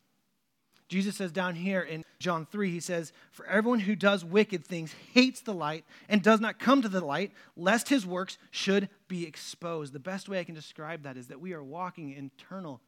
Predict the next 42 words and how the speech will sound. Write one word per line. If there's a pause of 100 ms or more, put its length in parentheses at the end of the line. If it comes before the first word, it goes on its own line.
(100)
darkness
before
Jesus. (840)
Have
you
ever
been
in
a
really
dark
room? (120)
I
have
kids. (400)
My
son
loves
flashlights, (200)
loves
them. (680)
And
I'll
be,
like,
getting
ready
to
tuck
him
in,
and
it's
dark
in
his
room,
and
he'll
have
a
flashlight,